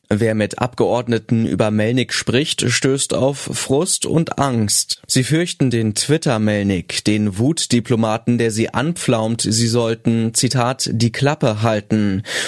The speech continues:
oder keine, Zitat, „beleidigte Leberwurst“ sein.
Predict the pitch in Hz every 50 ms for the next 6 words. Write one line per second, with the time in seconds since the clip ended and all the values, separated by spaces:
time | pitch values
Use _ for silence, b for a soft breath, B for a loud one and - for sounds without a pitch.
0 | B B - 120 113 120 107 104 - - 120 117 123 127 120 113 - - - -
1 | - 127 123 131 120 117 120 - - 107 110 117 113 117 113 117 113 110 107 -
2 | 117 107 117 139 131 139 113 104 107 101 98 - - - - 120 107 104 104 104
3 | 98 98 98